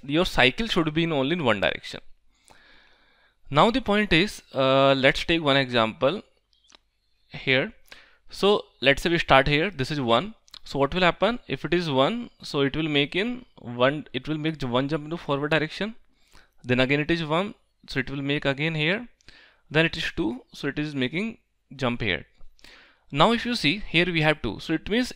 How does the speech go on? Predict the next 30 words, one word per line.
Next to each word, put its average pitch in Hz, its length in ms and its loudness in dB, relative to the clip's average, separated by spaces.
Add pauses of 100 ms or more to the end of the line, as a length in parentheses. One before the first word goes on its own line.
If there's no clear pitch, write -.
(140)
one 156 280 -2
jump 208 200 0
it 208 100 -4
will 202 80 -4
make 202 220 0
here, 208 360 2
and 165 220 -4
then 185 300 2
this 143 120 -4
is 185 100 -2
only 190 180 0
one 123 180 2
jump. 113 120 -4
So 160 100 -4
one 143 220 0
jump 196 200 0
again 147 240 0
it 170 60 -2
will 180 80 -4
make 151 240 -4
here. 101 240 -4 (760)
So - 140 0
effectively 208 500 0
it 190 160 -2
will 220 140 -2
go 131 180 2
to 220 280 -2 (380)
here, 110 220 2 (1200)
right? 160 200 0 (1400)
So - 160 -4